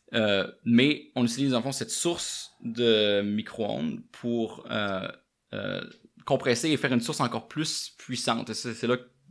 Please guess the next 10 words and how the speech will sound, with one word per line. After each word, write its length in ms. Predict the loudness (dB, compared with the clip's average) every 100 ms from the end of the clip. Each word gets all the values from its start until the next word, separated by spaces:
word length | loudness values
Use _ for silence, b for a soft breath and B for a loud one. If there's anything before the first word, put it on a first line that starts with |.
| -14 -8
les, 220 | -6 -2
mes 240 | 0 0
miroirs, 480 | -2 0 0 0 -2
euh, 140 | -6 -6
que 100 | -8
j'utilise, 280 | -8 -8 -6
j'utilise 240 | -4 -4
une 80 | -4
espèce 260 | -2 -4 -2
de, 180 | -6